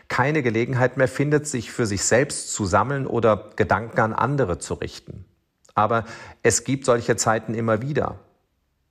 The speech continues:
Mal sind es solche, die einen glücklich stimmen und so sehr in Euphorie versetzen, dass man sich wie im Rausch befindet und aus diesem Grund nicht runterkommt. Mal aber ist es auch die Addition von Fragen und Problemstellungen, die den Blutdruck hochtreibt und kaum eine Pause erlaubt, weil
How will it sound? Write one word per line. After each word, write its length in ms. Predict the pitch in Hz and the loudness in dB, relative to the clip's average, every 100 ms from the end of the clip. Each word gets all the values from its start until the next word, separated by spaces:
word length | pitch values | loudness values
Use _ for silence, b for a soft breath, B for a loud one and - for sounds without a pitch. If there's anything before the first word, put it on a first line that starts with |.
| _ _ _ | _ _ _
Mal 260 | 101 110 147 | 2 2 2
sind 180 | 160 139 | 0 0
es 120 | - | 2
solche, 300 | 123 147 147 | 2 4 2
die 120 | 139 | 2
einen 260 | 104 110 104 | 2 0 0
glücklich 420 | 123 135 120 107 | -2 -2 -2 -4
stimmen 300 | - 73 76 | -4 -6 -6
und 160 | 80 | -8
so 220 | - 113 139 | -4 -2 0
sehr 440 | 107 120 147 - | 0 2 4 2
in 160 | - 170 | -2 -2
Euphorie 600 | 101 110 - 104 110 139 | 0 0 0 -2 -2 -2
versetzen, 600 | 131 98 107 - 156 147 B B B | 0 0 -2 -2 -4 -4 B B B
dass 200 | 117 - | 0 2
man 120 | 123 | -2
sich 220 | 123 117 | -2 -2
wie 100 | 123 | -2
im 120 | 131 | 0
Rausch 360 | 98 104 147 - | 2 2 0 -2
befindet 440 | 147 - 147 143 | -4 0 0 0
und 100 | 131 | 0
aus 160 | 104 - | 0 -2
diesem 320 | 120 139 139 | -2 -2 -2
Grund 300 | 123 123 131 | -2 -4 -2
nicht 180 | 131 - | -4 -2
runterkommt. 800 | 110 120 110 87 - - - - _ _ _ _ - | -2 -2 -2 -2 -2 -6 -8 -20 _ _ _ _ -2
Mal 220 | 104 127 | 0 2
aber 220 | 139 127 | 2 0
ist 200 | 120 127 | -2 -2
es 200 | 139 - | -2 0
auch 160 | 117 120 | 2 0
die 320 | - 120 117 B B B | 0 -6 -6 B B B
Addition 580 | 120 110 107 - 135 147 | -2 -2 -6 -2 0 0
von 200 | - 110 | 0 -2
Fragen 480 | - 95 110 127 120 | 0 2 2 0 -4
und 160 | 117 | -6
Problemstellungen, 960 | - 117 104 151 170 - 87 82 80 85 | 0 0 0 -2 -2 0 0 -2 -6 -6
die 100 | 90 | -4
den 320 | 95 90 - | -2 -2 -4
Blutdruck 540 | 110 160 - 101 - | -2 -2 0 -2 0
hochtreibt 640 | 123 131 - 127 123 - 117 | 0 0 -2 0 0 -2 -8
und 200 | 101 - | -6 -4
kaum 300 | 120 151 143 | 0 0 0
eine 260 | 117 113 | -2 -2
Pause 400 | 110 120 151 131 | 0 0 0 0
erlaubt, 440 | - 82 85 107 - | -2 0 0 0 -2
weil 160 | 98 | -4